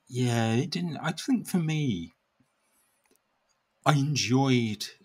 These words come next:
What If as being a retreat from the burden of kind of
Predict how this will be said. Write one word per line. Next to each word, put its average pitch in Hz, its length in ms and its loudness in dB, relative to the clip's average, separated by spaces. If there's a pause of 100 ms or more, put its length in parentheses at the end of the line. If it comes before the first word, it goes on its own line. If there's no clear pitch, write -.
(260)
What 101 440 0
If - 420 -8 (140)
as 92 160 -6
being 92 760 -4 (460)
a 101 80 -8
retreat - 920 -6 (760)
from 90 800 -4 (1120)
the - 100 -10
burden 90 880 -4
of 76 200 -14
kind 76 280 -10
of 73 240 -10